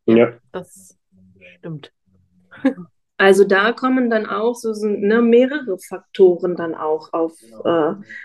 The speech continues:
Speaker 3: auf einen drauf zu. Und gerade wenn man dann noch nicht so im, im Human Design Thema ist, dann ist das na-, natürlich alles erstmal ein Aha, so aha, okay, okay, das stimmt, ja,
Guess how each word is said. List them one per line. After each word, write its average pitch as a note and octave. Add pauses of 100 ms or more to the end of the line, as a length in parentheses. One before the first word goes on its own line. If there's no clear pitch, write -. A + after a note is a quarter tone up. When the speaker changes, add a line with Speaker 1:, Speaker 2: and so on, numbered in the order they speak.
(140)
Speaker 3:
auf E3+
einen E3+
drauf D#3+
zu. A#3+ (220)
Und F#3+
gerade F#3
wenn G#3
man G3
dann G3+
noch F#3
nicht A3
so A3
im, G3
im F3+
Human G#3+
Design F3+
Thema F3
ist, - (460)
dann F3
ist G3
das G3
na-, F3
natürlich E3+
alles G3+
erstmal -
ein -
Aha, -
so -
aha, F3+
okay, -
okay, -
das -
stimmt, -
ja, -